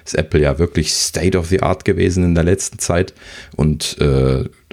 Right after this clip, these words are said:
allein schon auch durch die Erfahrungen mit den anderen Kopfhörern jetzt gehe ich fest davon aus, dass sie großartig sein werden. Aber ja, ne, wie wir eben gesagt haben, äh, für mich ist es zu teuer, für uns ist es zu teuer.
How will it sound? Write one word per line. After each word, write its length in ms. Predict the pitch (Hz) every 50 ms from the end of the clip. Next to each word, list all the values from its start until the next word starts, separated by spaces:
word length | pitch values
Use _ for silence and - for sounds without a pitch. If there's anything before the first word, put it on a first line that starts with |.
| -
allein 260 | - 53 - - 67 -
schon 160 | - - -
auch 120 | - -
durch 180 | - - - -
die 100 | - 60
Erfahrungen 480 | 58 - - 65 62 64 65 - -
mit 120 | 120 - -
den 180 | 120 117 110
anderen 380 | - - 127 127 120 101 - -
Kopfhörern 540 | - - - - - - 73 - 67 62 60
jetzt 400 | - 123 - - - - - - -
gehe 240 | - - - - 101
ich 120 | - -
fest 240 | - - - - -
davon 220 | - - - - -
aus, 160 | - 107 -
dass 120 | - - -
sie 80 | 76
großartig 640 | - - - - 73 76 - - - - - 73 -
sein 280 | - 71 67 69 67 67
werden. 260 | 67 64 64 - - - - - - - - - - -
Aber 260 | - - 143 - -
ja, 160 | 58 104 - - _ -
ne, 160 | - 90 85 -
wie 140 | - - 69
wir 120 | 67 65 -
eben 200 | 64 62 60 57
gesagt 340 | 64 62 69 - - - -
haben, 220 | 73 71 69 64 - - - - - - - - -
äh, 180 | 131 127 127
für 140 | - - 85
mich 200 | 95 113 107 107
ist 120 | 113 101
es 120 | 95 90 -
zu 100 | - -
teuer, 360 | - 113 113 110 110 104 98
für 140 | - - 90
uns 200 | 92 117 110 -
ist 120 | 87 90 90
es 140 | 87 -
zu 120 | - - -
teuer. 500 | - - 87 87 87 87 87 85 82